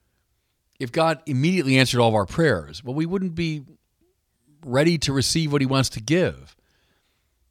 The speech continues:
It's as though the heart has to be, has to be expanded so it can take in what God wants to give.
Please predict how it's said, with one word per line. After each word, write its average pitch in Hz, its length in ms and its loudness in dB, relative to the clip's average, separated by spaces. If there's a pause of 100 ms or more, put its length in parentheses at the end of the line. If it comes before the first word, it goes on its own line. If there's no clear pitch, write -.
(1120)
It's 120 120 -6
as 127 100 -2
though 151 120 6
the 139 120 2
heart 143 260 -2
has 139 160 -2
to 135 100 -8
be, 110 360 -6
has 110 160 -8
to 110 100 -10
be 101 220 -6
expanded 123 840 -2 (520)
so 139 220 2
it 127 80 -2
can 117 140 -4
take 160 380 -4
in 160 160 0
what 120 140 -4
God 113 220 -2
wants 104 220 -4
to - 100 -20
give. 120 460 -4